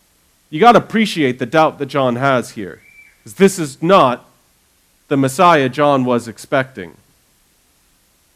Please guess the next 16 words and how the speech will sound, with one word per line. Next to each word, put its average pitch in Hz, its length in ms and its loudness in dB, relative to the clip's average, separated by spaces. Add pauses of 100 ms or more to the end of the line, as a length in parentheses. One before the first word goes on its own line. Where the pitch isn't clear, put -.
(2750)
He 175 80 -8
started 220 440 2
opening 175 500 -2
this 151 160 -6
present 165 580 -4
that 127 120 -8
he'd 147 260 -6
been 147 200 -4
looking 147 320 -6
for 101 240 -12
for 113 140 -14
years 143 380 -6
and 117 120 -8
years 127 340 -6
and 101 120 -10
years. 107 500 -10